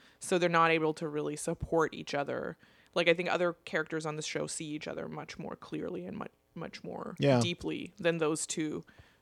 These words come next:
Speaker 1: um, which is part of, like, the sort of thrilling mania of their early friendship is, like,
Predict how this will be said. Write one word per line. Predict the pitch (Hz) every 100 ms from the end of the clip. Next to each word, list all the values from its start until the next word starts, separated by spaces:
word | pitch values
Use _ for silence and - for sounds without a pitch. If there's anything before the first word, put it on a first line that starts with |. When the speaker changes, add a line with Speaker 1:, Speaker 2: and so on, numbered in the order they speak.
| -
Speaker 1:
um, | 156 151 143 160 156 _ _ _ _ _ _ _
which | 190 185
is | 180
part | - 208 196
of, | 190 180 175 - _ _
like, | 185 170 -
the | 170 160
sort | - 175
of | 160 160 - _ _ _ _ _ _ -
thrilling | - - 185 180 175 160 160 156
mania | 160 156 185 156 151
of | 151 156
their | 147
early | 151 160 151 156
friendship | 262 302 - 151 156
is, | 156 156
like, | 147 151 - -